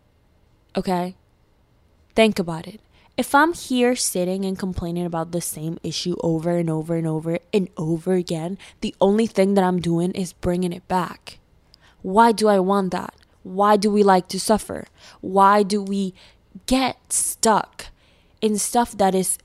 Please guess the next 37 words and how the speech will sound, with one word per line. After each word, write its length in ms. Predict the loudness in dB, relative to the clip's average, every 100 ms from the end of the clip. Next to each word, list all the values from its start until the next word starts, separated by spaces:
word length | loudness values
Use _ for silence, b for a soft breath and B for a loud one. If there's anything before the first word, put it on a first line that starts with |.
| _
not 640 | 0 2 4 4 2 -2
beneficial 680 | -2 0 0 -2 -2 0 -2 -4
to 220 | -2 0
us 180 | 0 -2
in 200 | -8 -8 -4
any 300 | -2 0 -2
type 360 | -4 -4 -2
of 200 | -4 -4
way. 360 | -2 -2 -4 -12 -20 B B B
I'm 220 | 0 2
not 240 | 2 0
saying 340 | 0 0 0 0
don't 200 | 0 0
process 380 | -4 -4 -4
your 100 | -6
emotions. 500 | -4 -2 -2 -4 -8
Of 220 | -12 -16 -6
course, 280 | -2 -2
process 360 | -4 -8 -6 -6
your 120 | -6
emotions. 460 | -6 -6 -6 -6 -6
Sit 280 | -4 -2 2
down 280 | 4 4
with 140 | 2 -2
them. 220 | -8 -16 -20 B B
If 100 | -2
you 60 |
wanna 140 | -2 -2
cry, 260 | -2 -2 -2
cry. 340 | -2 0 0
If 80 | 0
you 100 | -2
wanna 140 | -2
get 140 | -4 -4
angry, 300 | -4 -4 -4
get 200 | -4 -4
angry. 540 | -4 -4 -4 -8 -18